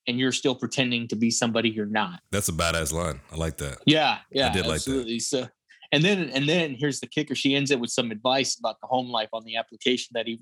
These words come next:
Speaker 1: or some kind of paperwork he was filling out when it comes to, uh, home life to put stable. So she kinda, like, yeah, she threw that into space, but then she helped him out. <laughs> So, you know, but,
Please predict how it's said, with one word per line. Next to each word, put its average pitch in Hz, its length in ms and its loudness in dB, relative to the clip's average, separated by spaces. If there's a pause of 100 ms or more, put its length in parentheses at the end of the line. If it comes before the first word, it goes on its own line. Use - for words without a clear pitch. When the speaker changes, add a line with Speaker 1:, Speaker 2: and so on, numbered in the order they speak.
Speaker 1:
or 117 220 2 (160)
some - 180 -2
kind 135 140 0
of 120 80 -8
paperwork 127 400 0
he 131 60 0
was 120 180 0
filling 117 300 0
out 123 260 0 (320)
when 123 160 2
it 117 100 0
comes 127 300 0
to, 123 140 4
uh, 107 520 0 (180)
home 139 240 2
life 131 220 2 (100)
to - 80 -20
put 110 140 -6
stable. 127 520 0 (600)
So 127 260 2
she 120 180 -2
kinda, 127 360 0
like, 110 320 -4 (380)
yeah, 147 200 4
she 117 420 -2 (300)
threw 131 160 4
that 131 260 2
into 117 120 -4
space, 113 340 -2
but 120 160 -4
then 123 160 2
she 120 160 2
helped 123 240 0
him 117 120 0
out. 110 260 -2
<laughs> - 100 0 (540)
So, 190 80 4
you 131 200 4
know, 113 180 0 (420)
but, 139 280 4